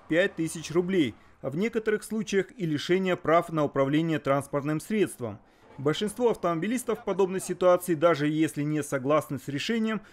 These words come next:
заплатят требуемую сумму и постараются поскорее забыть о случившемся.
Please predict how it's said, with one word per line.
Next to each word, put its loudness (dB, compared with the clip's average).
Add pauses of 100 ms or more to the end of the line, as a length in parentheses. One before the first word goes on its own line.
заплатят 2
требуемую 0
сумму 0
и -12
постараются -2
поскорее -2
забыть 0
о -4
случившемся. -6